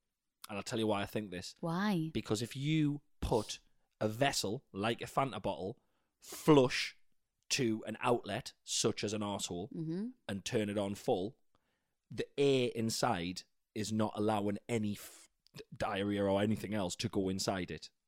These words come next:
Speaker 1: It's gonna push it out.
Speaker 2: Right.
Speaker 1: So the bottle will need to be squeezed,
Speaker 2: To
Speaker 1: right?
Speaker 2: let it
Speaker 1: To
Speaker 2: come
Speaker 1: be
Speaker 2: out.
Speaker 1: f-, to be squeezed, so there's no air in.
Speaker 2: Uh-huh.
Speaker 1: To then put its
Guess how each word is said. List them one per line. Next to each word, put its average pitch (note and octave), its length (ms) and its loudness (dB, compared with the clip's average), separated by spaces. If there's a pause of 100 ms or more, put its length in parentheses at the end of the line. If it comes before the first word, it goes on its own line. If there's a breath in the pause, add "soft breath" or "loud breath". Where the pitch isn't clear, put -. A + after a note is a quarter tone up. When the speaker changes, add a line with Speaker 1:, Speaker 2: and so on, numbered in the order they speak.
(320)
Speaker 1:
It's - 200 -4
gonna G2+ 240 4
push - 260 -2
it G2 80 -4
out. E2+ 280 -8 (1300)
Speaker 2:
Right. D#3 480 -6 (200)
Speaker 1:
So - 200 4
the A2+ 80 2
bottle A#2+ 360 4
will A2 140 4
need A2+ 200 2
to A#2+ 80 -4
be G#2+ 80 -6
squeezed, A#2+ 1080 2 (1080)
Speaker 2:
To G#2+ 60 2
Speaker 1:
right? G#2+ 280 0 (120)
Speaker 2:
let D#3+ 240 -4
it - 120 -10
Speaker 1:
To C3 100 0
Speaker 2:
come A2+ 100 2
Speaker 1:
be A#2 60 4
Speaker 2:
out. A2 80 0
Speaker 1:
f-, - 220 -10
to B2 140 4
be A#2 260 0
squeezed, C3 580 2
so A#2+ 80 -4
there's A#2 140 0
no B2 120 6
air C#3 360 2
in. G#2+ 220 0
Speaker 2:
Uh-huh. D#3+ 340 -6 (300)
Speaker 1:
To B2 160 2
then A2 160 0
put B2+ 180 4
its - 180 0